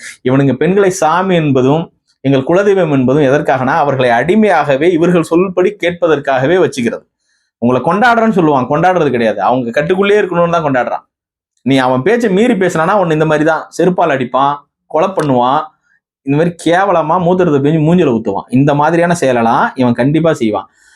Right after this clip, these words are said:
இதை, அதனாலதான் இவன் இந்த சாதி பெருமை பேசுறவன், மத பெருமை பேசுறவன்,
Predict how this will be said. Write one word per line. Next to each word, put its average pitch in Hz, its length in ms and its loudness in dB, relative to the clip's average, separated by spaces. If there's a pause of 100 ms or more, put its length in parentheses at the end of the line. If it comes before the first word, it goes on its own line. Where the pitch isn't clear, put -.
(200)
இதை, 151 300 2
அதனாலதான் 170 520 0
இவன் 170 220 0
இந்த 151 300 0
சாதி 180 300 0
பெருமை 143 280 0
பேசுறவன், 131 440 0
மத 147 220 0
பெருமை 139 280 0
பேசுறவன், 117 480 0